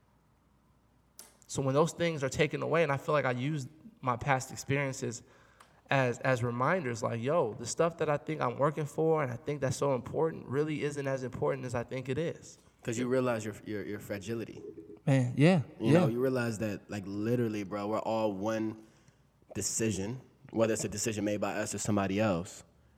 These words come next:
Speaker 2: away from, like, losing it all, bro. Everything you fought for, everything you've worked for, all of that stuff is, is very, very, very, um, much at, at, at jeopardy, just in your day-to-day.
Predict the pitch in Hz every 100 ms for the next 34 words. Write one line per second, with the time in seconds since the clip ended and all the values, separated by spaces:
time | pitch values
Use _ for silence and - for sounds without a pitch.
0 | _ _ - 110 110 120 117 110 107 98
1 | 98 110 98 92 92 92 82 - 92 92
2 | 95 _ _ _ - - 120 120 113 101
3 | - 117 95 - 110 101 95 98 90 85
4 | 95 107 - - 95 95 92 - 101 110
5 | 101 98 - 92 87 80 92 87 - 107
6 | 110 107 92 101 92 76 90 95 113 101
7 | 92 80 - - - - - _ 104 98
8 | 92 73 57 50 - _ _ - 113 113
9 | 110 98 90 - 98 - 113 - 71 53
10 | 104 _ _ _ _ _ _ _ - 117
11 | 117 107 92 104 87 107 120 92